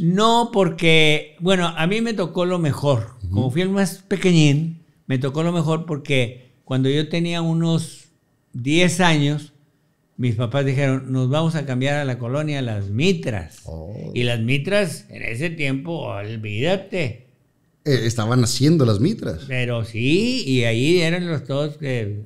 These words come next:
Speaker 1: "Oye, viven Las Mitras". Y, ah, ¿verdad? Entonces nos fuimos a Las Mitras y ahí estudié ya lo que me faltaba de la, de la escuela primaria,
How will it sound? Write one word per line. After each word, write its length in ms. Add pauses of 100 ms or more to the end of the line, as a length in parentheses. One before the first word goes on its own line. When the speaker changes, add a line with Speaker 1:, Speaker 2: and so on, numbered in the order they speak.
Speaker 1:
"Oye, 240
viven 300
Las 180
Mitras". 500
Y, 140
ah, 400
¿verdad? 300 (460)
Entonces 260
nos 100
fuimos 220
a 80
Las 160
Mitras 500 (440)
y 100
ahí 200
estudié 720
ya 160
lo 120
que 60
me 160
faltaba 480
de 160
la, 540
de 240
la 100
escuela 460
primaria, 680